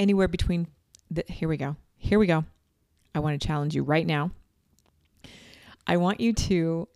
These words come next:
pause this podcast and time yourself for one minute on how many breaths you take during that one minute. You could do it for thirty seconds and then double it, right?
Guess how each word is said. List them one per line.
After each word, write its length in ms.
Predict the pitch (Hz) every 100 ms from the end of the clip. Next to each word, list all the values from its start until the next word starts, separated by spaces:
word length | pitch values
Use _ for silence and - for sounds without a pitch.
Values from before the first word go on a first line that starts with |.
| _ _ -
pause 760 | - 170 151 143 185 247 - - _ _ _ _ _ -
this 180 | 151 180
podcast 720 | - - - 135 165 - - - _ _ _ _ _
and 100 | 165
time 360 | - - 196 202
yourself 480 | 160 - 160 160 -
for 220 | - 151
one 380 | 151 156 160 175
minute 400 | 165 139 - - - _ _ _ _ _ _ -
on 300 | 160 156 151
how 300 | 147 - 190
many 180 | 220
breaths 640 | 220 196 165 156 - - - _ _
you 240 | 156 165
take 560 | 208 - 139 - - - _ _ _ _ _ _ _ _ -
during 240 | 165 160
that 160 | 151 143
one 220 | 147 147
minute. 260 | 143 131 -
You 100 | 262
could 100 | 311
do 60 | 196
it 80 | 185
for 80 | 160
thirty 280 | 160 160
seconds 420 | 151 143 185 196 151
and 100 | 147
then 240 | 131 139 - - - _ -
double 320 | 165 156 180
it, 140 | 226 -
right? 320 | 156 226